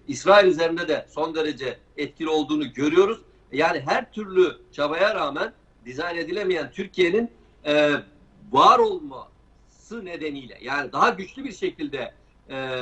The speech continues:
bu A-, Afrika, o-, e, Doğu Akdeniz ve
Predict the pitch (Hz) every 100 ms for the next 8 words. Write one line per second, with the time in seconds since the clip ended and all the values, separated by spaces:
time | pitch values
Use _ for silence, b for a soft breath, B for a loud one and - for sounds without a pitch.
0 | 123 - 190 180 - - - 147 147 -
1 | - 156 156 214 190 160 151 147 160 160
2 | 147 - 147 131 175 190 - 180 196 156
3 | 151 151